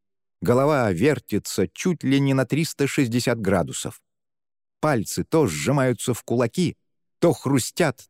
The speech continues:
то ловко, звонко щелкают. Челюсть терзает жвачку. Спина то распрямляется, то торчит унылым горбом.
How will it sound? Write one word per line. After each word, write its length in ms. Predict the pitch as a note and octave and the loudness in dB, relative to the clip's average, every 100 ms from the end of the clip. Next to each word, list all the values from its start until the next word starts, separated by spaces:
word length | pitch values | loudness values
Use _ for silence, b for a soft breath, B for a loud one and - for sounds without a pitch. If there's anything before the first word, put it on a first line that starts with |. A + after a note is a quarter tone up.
| _ | _
то 100 | A#2+ | 2
ловко, 500 | A#2+ F3+ D3+ - D3 | 4 2 0 0 -2
звонко 520 | G2 A#2 D#3+ C#3+ D3 | 0 0 2 2 0
щелкают. 800 | B2+ - - E2+ - B1+ - _ _ _ _ _ _ _ _ | -2 -2 0 0 -2 -10 -10 _ _ _ _ _ _ _ _
Челюсть 760 | - C#3 D3+ D3 C#3 - - - | 2 4 4 2 -2 -10 -20 -6
терзает 600 | - C3 G2 B2 A2+ G2+ | 0 2 2 2 2 0
жвачку. 640 | D2 D#2+ E2 - - - - _ _ _ _ _ - | -2 -2 -2 -2 -10 -12 -14 _ _ _ _ _ -14
Спина 480 | - C3 B2 G2+ - | -4 0 2 0 0
то 180 | C#3+ C#3 | 0 2
распрямляется, 960 | D#2 - C#2+ E2+ G2 C3 F#2 D#2 - D#2+ | 0 -2 -4 0 2 2 2 -2 -4 -2
то 200 | - D3 | 0 0
торчит 600 | C#3 A#2+ - F3 D#3+ C#3+ | 0 -2 -2 -2 -2 0
унылым 560 | C3+ B2+ B2+ B2 A#2+ A2+ | 0 2 2 2 0 2
горбом. 540 | A2 G#2+ G#2 G2+ | 2 4 4 2